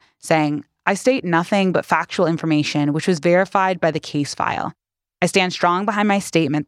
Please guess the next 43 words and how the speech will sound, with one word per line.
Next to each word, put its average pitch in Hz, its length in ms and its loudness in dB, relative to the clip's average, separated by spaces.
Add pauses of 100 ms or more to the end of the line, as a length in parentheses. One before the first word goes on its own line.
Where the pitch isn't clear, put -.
These 208 160 0
people 247 280 2
know 165 300 2
what 165 180 0
happened, - 580 -6 (360)
and 170 120 2
if 165 60 0
they 208 140 4
were 240 80 0
not 175 260 2
directly 165 320 -4
involved, 156 520 0 (200)
they 190 80 0
have 185 220 0
to 226 80 -2
come 190 160 -4
forward 147 320 0
with 151 140 -8
the 143 60 -4
truth." - 460 -10 (720)
She 220 140 0
further 208 340 2
challenged 160 400 -2
the 175 60 -4
claims 165 280 -2
of - 40 -6
the 160 80 0
lawsuit, 156 500 0
telling 190 260 0
Forsyth 170 440 0
County 160 300 -2
News, 156 360 -2 (320)
"This 220 160 0
is 277 140 -2
nothing 196 340 2
more 160 240 4
than 156 140 0
another 165 340 2
intimidation 180 680 -2
tactic - 440 -4
on 151 140 0
their 139 160 -2
part. - 340 -4